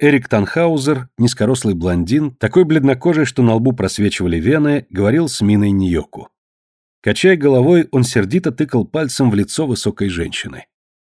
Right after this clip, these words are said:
Рядом возникла Нами В, и Танхаузер переключился, изливая своё возмущение не весть чем уже на неё. Филипп попытался отправить в рот ещё порцию пищи, но не сумел себя заставить.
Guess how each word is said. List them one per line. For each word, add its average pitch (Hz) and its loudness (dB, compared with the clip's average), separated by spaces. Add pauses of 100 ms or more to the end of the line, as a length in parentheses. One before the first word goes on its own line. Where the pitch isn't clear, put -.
(300)
Рядом 185 4
возникла 156 2
Нами 147 2
В, 120 2
и - -8
Танхаузер 135 -2
переключился, 127 -2 (180)
изливая 180 4
своё 180 4
возмущение 156 4
не 147 6
весть 143 2
чем 190 2
уже 120 2
на 113 4
неё. 101 0 (500)
Филипп 220 2
попытался 170 0
отправить 160 0
в 143 -2
рот 165 0
ещё - 0
порцию 101 -2
пищи, 180 -4
но 175 -2
не 180 -2
сумел 131 2
себя 95 -4
заставить. - -10